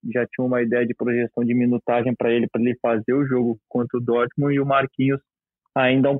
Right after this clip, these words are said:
pouquinho, num processo um pouquinho mais atrasado que o Thiago, mas também com uma projeção de fazer o jogo contra o Dortmund, e no fim os três acabaram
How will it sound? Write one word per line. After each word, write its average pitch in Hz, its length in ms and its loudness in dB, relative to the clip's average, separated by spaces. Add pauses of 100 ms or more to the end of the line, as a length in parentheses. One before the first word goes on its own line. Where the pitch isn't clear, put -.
pouquinho, 151 440 0
num 156 140 2
processo 151 460 0
um 165 60 -2
pouquinho 160 380 -2
mais 165 180 2
atrasado 156 560 0
que 170 80 -4
o - 20 -4
Thiago, 160 320 -2
mas 170 160 -2
também 160 240 -6
com - 220 -6
uma 156 100 -2
projeção 143 380 -6
de 139 120 -20
fazer 139 200 -4
o 139 80 0
jogo 135 180 -2
contra 135 220 -10
o - 20 -10
Dortmund, 135 400 0
e 160 40 0
no 156 180 0
fim 156 120 -2
os 151 140 -2
três 156 220 0
acabaram 147 420 0